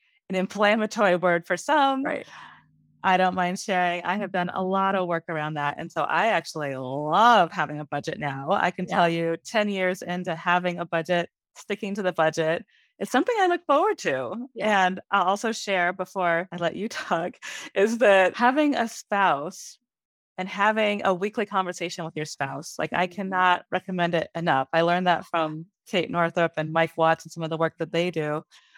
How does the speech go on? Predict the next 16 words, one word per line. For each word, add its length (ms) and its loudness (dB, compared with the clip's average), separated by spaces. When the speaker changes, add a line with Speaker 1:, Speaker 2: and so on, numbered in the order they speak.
Speaker 1:
But 100 -2
ever 200 2
since 180 -6
I 60 0
started 300 -2
implementing 640 -2
it, 320 0
like, 180 -2
not 180 2
only 280 0
does 260 -2
it 200 -2
get 200 0
Steve 260 -2
and 120 4
I 280 -4